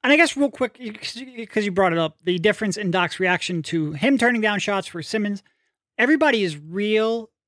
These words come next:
eager to talk about Simmons being more aggressive when he's aggressive.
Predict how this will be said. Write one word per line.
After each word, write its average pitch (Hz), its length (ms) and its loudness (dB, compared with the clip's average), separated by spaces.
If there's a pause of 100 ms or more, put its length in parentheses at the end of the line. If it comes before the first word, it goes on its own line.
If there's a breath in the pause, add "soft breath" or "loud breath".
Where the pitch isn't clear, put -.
(140)
eager 190 300 2
to 165 60 -6
talk 180 340 -2
about 160 180 -6
Simmons 175 440 0 (200)
being 196 220 0
more 180 140 0
aggressive 170 440 -4
when 160 120 -6
he's 156 140 -6
aggressive. 151 420 -10